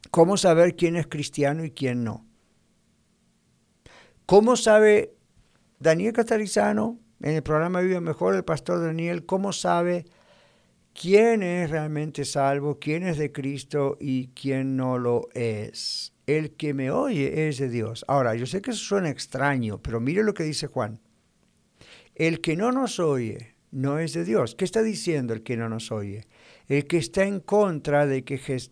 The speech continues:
de lo que estamos diciendo, de que Jesucristo es Dios. Yo no lo puedo llamar mi hermano,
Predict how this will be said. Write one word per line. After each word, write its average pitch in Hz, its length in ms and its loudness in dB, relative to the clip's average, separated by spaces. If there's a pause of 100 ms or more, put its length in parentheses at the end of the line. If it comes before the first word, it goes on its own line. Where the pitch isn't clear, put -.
(120)
de 127 240 -4
lo 117 140 -4
que 120 80 -10
estamos 147 300 0
diciendo, 165 580 -2 (280)
de 131 140 0
que 135 120 -4
Jesucristo 139 720 -2
es 147 80 -2
Dios. 160 540 -2 (1300)
Yo 170 280 2
no 214 80 4
lo 208 120 6
puedo 196 220 4
llamar 185 300 0
mi 185 120 -2
hermano, 180 500 -2